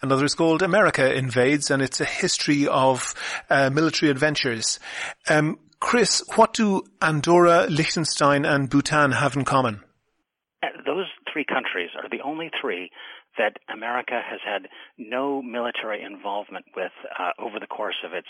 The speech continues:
Speaker 2: long history. Um,
Speaker 1: So
Speaker 2: that,
Speaker 1: I should, I
Speaker 2: that
Speaker 1: should
Speaker 2: those
Speaker 1: say,
Speaker 2: three
Speaker 1: I should say Andorra is a tiny little enclave in the Pyrenees between Spain and France. Liechtenstein is a tiny little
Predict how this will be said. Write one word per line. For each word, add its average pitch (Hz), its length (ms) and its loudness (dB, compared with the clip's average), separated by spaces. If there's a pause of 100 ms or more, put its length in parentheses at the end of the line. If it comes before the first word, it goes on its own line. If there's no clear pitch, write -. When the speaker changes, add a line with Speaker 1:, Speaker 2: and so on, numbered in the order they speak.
(140)
Speaker 2:
long 92 320 -14
history. 73 520 -12 (260)
Um, 92 320 -4 (320)
Speaker 1:
So - 160 -2
Speaker 2:
that, 170 80 8
Speaker 1:
I 160 60 6
should, 135 160 2
I 151 60 6
Speaker 2:
that 156 80 2
Speaker 1:
should 175 120 2
Speaker 2:
those 139 80 4
Speaker 1:
say, 165 120 4
Speaker 2:
three - 180 0 (240)
Speaker 1:
I 175 80 4
should 156 180 2
say 160 380 4
Andorra 160 460 6
is 147 180 2
a 160 40 0
tiny 156 360 0
little 147 260 -4
enclave 151 400 2
in 147 60 0
the 135 80 0
Pyrenees 147 480 4
between 139 480 0 (260)
Spain 143 340 2
and 131 120 2
France. 165 480 2 (320)
Liechtenstein 160 680 2
is 131 160 0
a - 40 -8
tiny 151 360 2
little 147 280 2